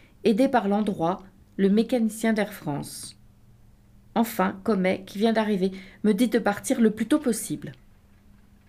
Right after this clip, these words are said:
Le trente décembre mille neuf cent trente-six à sept heures vingt-trois, je décolle sur le terrain d'aviation de Ouakam, non loin de Dakar. Mon avion, vérifié et bichonné par Landroit,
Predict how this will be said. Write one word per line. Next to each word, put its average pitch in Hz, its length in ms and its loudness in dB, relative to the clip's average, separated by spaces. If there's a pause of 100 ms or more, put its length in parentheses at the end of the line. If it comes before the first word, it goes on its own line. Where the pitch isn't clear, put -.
(2250)
Le 208 160 2
trente 285 240 0
décembre 254 400 2
mille 240 80 2
neuf 190 140 0
cent 196 160 -6
trente-six 208 520 -4
à 175 60 -2
sept 196 240 -2
heures 220 80 0
vingt-trois, 175 520 0 (440)
je 196 120 2
décolle 247 500 2
sur 214 200 -6
le 196 120 2
terrain 226 260 0
d'aviation 196 500 0
de 220 60 2
Ouakam, 185 580 0 (380)
non 220 160 6
loin 247 220 4
de 233 100 0
Dakar. 147 460 -2 (1040)
Mon 175 180 2
avion, 196 320 2 (240)
vérifié 269 560 2
et 190 60 4
bichonné 262 500 0
par 233 180 0
Landroit, 175 460 2